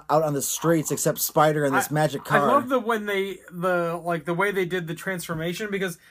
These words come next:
Speaker 2: I think it would've looked really silly to see him turn from a person into a car.
Speaker 1: Yeah, they just showed a creepy, like, werewolf silhouette.
Speaker 2: It was just a shadow, which was the perfect way to do it,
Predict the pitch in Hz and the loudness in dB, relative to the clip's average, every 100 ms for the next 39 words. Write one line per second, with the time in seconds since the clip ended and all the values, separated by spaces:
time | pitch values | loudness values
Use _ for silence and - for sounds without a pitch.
0 | - 180 233 220 202 190 175 165 175 202 | -6 -4 0 0 0 -2 -4 -2 0 2
1 | 190 - 196 185 165 160 185 175 180 180 | 0 0 0 0 -2 -4 -2 -2 -2 -4
2 | 160 - 180 185 190 180 - _ 185 170 | -6 -2 0 0 -6 -14 -20 _ -4 -4
3 | 170 180 180 190 180 170 180 175 180 180 | 0 -2 -2 -2 -2 0 -2 2 4 6
4 | 226 247 - _ _ - - - - 165 | 6 4 0 _ _ -20 -20 -12 2 4
5 | 196 175 180 214 175 - 202 175 170 139 | 6 6 4 4 2 2 2 6 4 4
6 | 143 170 160 127 - 147 147 165 220 214 | 4 4 4 2 4 4 6 4 4 2
7 | 220 202 170 220 208 190 160 175 190 175 | 0 -2 -2 2 4 4 2 -2 -4 -8
8 | 165 - 240 254 247 226 202 185 170 | -10 0 2 4 2 2 2 0 -4